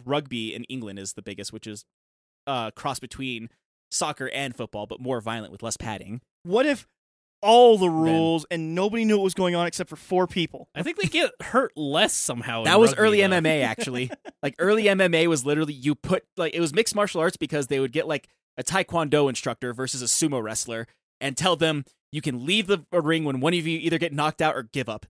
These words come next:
Speaker 1: That's it. Like, we're going until then."
Speaker 3: Yeah, I think people actually died a lot.
Speaker 1: There were a couple deaths. Uh, there was a couple people who, like, were permanently injured for that. Um,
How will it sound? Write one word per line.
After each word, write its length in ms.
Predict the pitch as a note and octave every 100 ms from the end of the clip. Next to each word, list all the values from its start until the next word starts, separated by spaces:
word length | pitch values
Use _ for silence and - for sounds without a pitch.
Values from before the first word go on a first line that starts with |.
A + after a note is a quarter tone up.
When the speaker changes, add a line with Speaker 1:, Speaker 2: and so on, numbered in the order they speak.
| _
Speaker 1:
That's 260 | D#3+ C#3 -
it. 140 | - B2+
Like, 160 | B2+
we're 100 | D3+
going 300 | C#3 D#3+ C#3+
until 240 | C3 C3+ G2+
then." 160 | F#2+
Speaker 3:
Yeah, 120 | A#2+
I 60 | A2+
think 160 | A3+ A3+
people 220 | F3+ B2+
actually 280 | A2+ - G2+
died 300 | F#2+ G2 G2
a 60 |
lot. 320 | G2 G2 F#2+ - _ _ _ _ _ _
Speaker 1:
There 140 | G3+
were 100 | D4
a 60 | G#4
couple 260 | D4+ D4+ B3+
deaths. 380 | A#3 F#3+ - -
Uh, 80 |
there 140 | D3 E3+
was 100 | D#3+
a 20 |
couple 140 | F3+ -
people 200 | F#3 F3+
who, 200 | D#3+ E3
like, 240 | D#3+ D3+ D3+
were 80 |
permanently 480 | C#3 - D#3+ F3 F3
injured 460 | - C#3 B2 B2+ C3+ _ _ _
for 120 | - C#3
that. 340 | C#3+ C#3 -
Um, 480 | C3+ B2 A2+ G#2